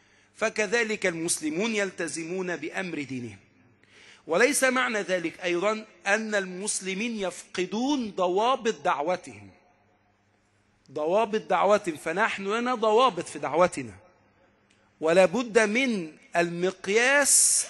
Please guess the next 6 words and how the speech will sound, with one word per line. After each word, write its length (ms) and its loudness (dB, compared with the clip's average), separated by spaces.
الصحيح 600 -2
الذي 500 -2
نلتزم 800 0
مقياس 880 -2
المصالح 560 -2
والمفاسد، 540 -14